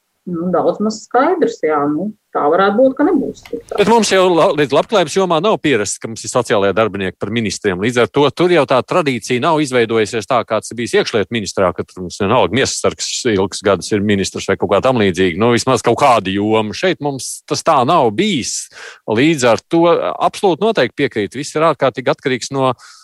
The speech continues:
Speaker 2: no paša personības. Tas, ka viņam ir ambīcijas, varētu būt neslikta lieta, jo būtībā jau ko mēs no ministra gaidām ambīcijas, ja? Ja viņam ļoti gribas, ja,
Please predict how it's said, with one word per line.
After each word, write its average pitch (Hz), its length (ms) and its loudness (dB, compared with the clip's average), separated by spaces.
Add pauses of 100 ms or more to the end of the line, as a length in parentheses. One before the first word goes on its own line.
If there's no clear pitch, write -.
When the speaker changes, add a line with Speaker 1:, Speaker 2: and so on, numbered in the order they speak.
(160)
Speaker 2:
no 131 160 2
paša 143 400 0
personības. 98 840 0
Tas, 202 180 0
ka 170 120 0
viņam 127 220 0
ir 196 100 2
ambīcijas, 214 560 -2
varētu 226 300 2
būt 247 180 -6
neslikta - 480 -2
lieta, 113 400 2
jo 107 160 4
būtībā 156 580 2
jau 139 140 2
ko 180 200 -2
mēs 156 260 -4
no 165 120 -2
ministra 123 340 -6
gaidām 196 380 4
ambīcijas, 101 720 -2
ja? 147 160 4
Ja 143 120 4
viņam 156 240 0
ļoti 180 320 2
gribas, 135 520 -2
ja, 120 200 4